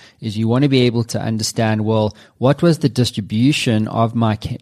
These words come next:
total leads by company size? Because if you can see that a certain segment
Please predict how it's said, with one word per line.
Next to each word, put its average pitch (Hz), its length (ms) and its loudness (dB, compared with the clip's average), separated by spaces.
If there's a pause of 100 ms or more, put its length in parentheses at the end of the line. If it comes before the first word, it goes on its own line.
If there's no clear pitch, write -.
total 139 320 2
leads 110 480 -2
by 107 320 -2
company 104 400 -6
size? 107 460 2
Because 107 340 -4
if 113 140 -2
you 113 80 -4
can 110 180 -4
see 196 380 -2
that 113 180 2
a 107 60 0
certain 143 360 0
segment 123 680 -2